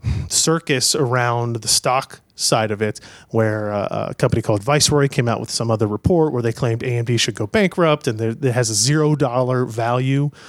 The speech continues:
on its stock, which any reasonable person reading that would understand that it was kind of a crazy statement that had no value, uh, and it did not ring true in any, in any regard. Um, but A M D seems to have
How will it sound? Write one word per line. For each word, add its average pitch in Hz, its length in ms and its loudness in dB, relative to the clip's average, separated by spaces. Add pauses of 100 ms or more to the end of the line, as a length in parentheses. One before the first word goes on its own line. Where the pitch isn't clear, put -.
(240)
on 127 140 2
its 110 140 2
stock, - 340 0 (280)
which - 220 -2 (360)
any 233 200 2
reasonable 160 540 2
person 151 380 0
reading 131 220 0
that 107 180 -4
would 123 100 0
understand 127 460 0
that 110 60 -2
it - 20 -6
was 120 100 -4
kind 127 140 -2
of 110 80 -8
a - 20 -10
crazy 143 800 0 (260)
statement 120 560 -2
that - 140 -4
had 143 280 0
no 131 220 2
value, 117 680 0 (260)
uh, 104 240 -2
and 127 100 -2
it 127 160 -4
did 135 160 0
not 123 360 2 (180)
ring 147 400 -4
true 147 260 -2
in 139 80 0
any, 147 200 0
in 151 180 -2
any 147 160 2
regard. 107 480 -2 (360)
Um, 104 420 0 (420)
but 147 160 0
A 180 40 0
M 180 160 2
D 175 100 2
seems 165 240 0
to 160 100 0
have 135 340 0